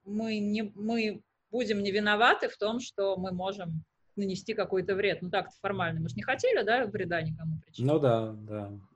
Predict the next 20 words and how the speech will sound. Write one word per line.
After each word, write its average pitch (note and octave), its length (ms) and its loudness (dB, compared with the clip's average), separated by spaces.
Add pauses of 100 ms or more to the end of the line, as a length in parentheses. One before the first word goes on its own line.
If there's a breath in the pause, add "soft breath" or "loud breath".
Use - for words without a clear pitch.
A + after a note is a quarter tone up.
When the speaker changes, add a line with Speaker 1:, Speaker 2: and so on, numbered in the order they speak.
(260)
Speaker 1:
А, F#3 800 6
и G#3+ 80 -2
если B3 300 6
это A#3+ 200 4
еще A#3 480 4 (540)
неделю G#3+ 400 6
назад G#3 380 4
казалось G3 480 4
там, F#3 180 -4
ну, A3 100 0
какой-то F#3+ 420 0
перестраховкой G3+ 720 0
и - 20 -4
бравадой, A#3+ 500 4
щас E4+ 240 -4
это - 180 -8
уже G#3 180 -4
таким G#3 340 -2
не F3+ 120 -4
кажется. - 480 -18